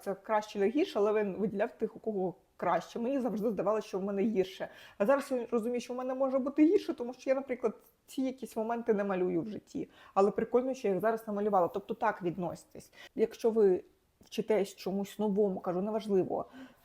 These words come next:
вишивати, писати, сайти створювати, будь-що, малювати, ну, скоріш за все, малювати. Е, тому дайте собі рости, вчитись і помилятись, і розуміти, що помилятись — це нормально. Ви вчитесь на своїх помилках.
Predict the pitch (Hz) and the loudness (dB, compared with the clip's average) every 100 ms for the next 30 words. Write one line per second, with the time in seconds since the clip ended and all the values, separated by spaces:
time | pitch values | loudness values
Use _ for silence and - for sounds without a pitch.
0 | _ - 262 269 233 196 185 170 147 - | _ 0 2 4 6 6 4 -4 -6 -8
1 | _ _ - 262 - 220 196 - 175 185 | _ _ -4 -4 0 0 0 -2 -4 -2
2 | 180 175 175 - 214 220 214 190 - 220 | -4 -6 -8 -4 4 4 4 -4 -4 -4
3 | 214 175 185 208 196 202 247 - - - | -2 0 0 -2 -2 0 -2 -2 -10 -6
4 | 214 190 202 247 254 202 175 - 190 165 | 0 0 0 0 4 4 4 0 -6 -8
5 | - _ - 175 160 110 - 170 185 170 | -12 _ 0 0 0 -6 -10 -6 -4 -2
6 | - - - 247 - - - - _ 196 | -2 -2 -12 -20 -20 -20 -20 -20 _ -2
7 | 190 196 214 196 247 240 202 - 175 185 | -2 -2 -2 2 2 0 -4 -2 -2 -2
8 | - - 185 - - 226 254 - _ _ | -4 -6 -12 -6 0 0 -2 -10 _ _
9 | - 196 220 202 - - 196 208 196 190 | -6 -4 -4 -6 -8 -10 -6 -2 0 2
10 | 180 170 175 - 208 180 185 196 233 233 | 0 -4 -8 -2 -2 0 -2 -2 -4 -6
11 | - 208 - 196 196 202 220 247 - 208 | -4 -2 2 2 2 2 2 0 -2 -2
12 | 202 208 196 190 160 - - 202 247 - | -2 -2 -2 -2 -4 -8 -4 -2 -2 -2
13 | 240 - 208 247 - 214 - 196 196 202 | -6 -2 0 0 -2 -8 -4 0 2 0
14 | - - 180 170 - - - - | -4 -6 -4 -4 -8 -12 -14 -18